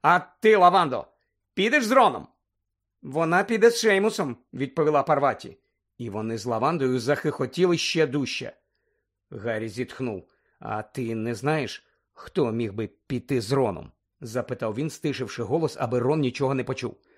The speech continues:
«Може, Герміона Грейнджер?» запитала Парваті.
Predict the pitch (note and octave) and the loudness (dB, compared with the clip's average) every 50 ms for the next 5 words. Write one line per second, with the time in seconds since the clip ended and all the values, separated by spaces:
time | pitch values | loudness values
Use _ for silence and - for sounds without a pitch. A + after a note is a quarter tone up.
0 | _ _ _ _ _ - - F#3 F3 D#3 D#3 C#3+ C3 D3+ D#3+ D#3+ D#3 C#3+ D3+ E3+ | _ _ _ _ _ -6 -2 0 2 2 2 2 2 2 2 2 2 2 2 2
1 | D#3+ D#3 E3 E3 E3 E3+ D#3 E3 F#3+ G#3+ B3 B3 G3 F#3 - - _ _ _ _ | 2 2 2 2 2 2 2 4 4 4 4 4 2 2 0 -2 _ _ _ _
2 | _ _ - C3 B2 C3+ - - - - C3 A#2 A2+ A2 - _ - C3 B2 A2+ | _ _ -10 -4 -2 -2 -2 -2 -2 0 2 2 2 2 -2 _ -2 0 0 2
3 | A#2+ A2+ - - B2+ - | 0 -2 -2 -4 -12 -16